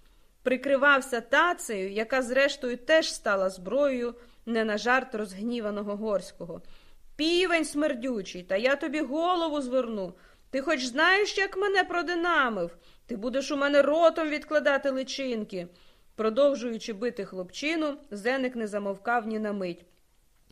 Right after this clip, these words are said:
В офіціанта забулькотіла з носа кров, і він почав шморгати, мов качка. Цей момент дуже розвеселив Назара і Рустама.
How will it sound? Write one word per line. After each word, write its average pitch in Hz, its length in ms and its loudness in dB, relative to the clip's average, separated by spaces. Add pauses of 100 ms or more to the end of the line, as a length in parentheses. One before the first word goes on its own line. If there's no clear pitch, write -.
(320)
В 202 80 -2
офіціанта 320 800 2
забулькотіла 254 800 0
з 233 60 -6
носа 254 320 -2
кров, 208 440 -4 (240)
і 240 100 -6
він 311 180 2
почав 294 380 2
шморгати, 285 640 0
мов 254 260 -2
качка. 202 560 -2 (260)
Цей 285 180 4
момент 302 400 2
дуже 320 260 0
розвеселив 294 580 -2
Назара 277 440 4
і 269 140 -2
Рустама. 180 760 -4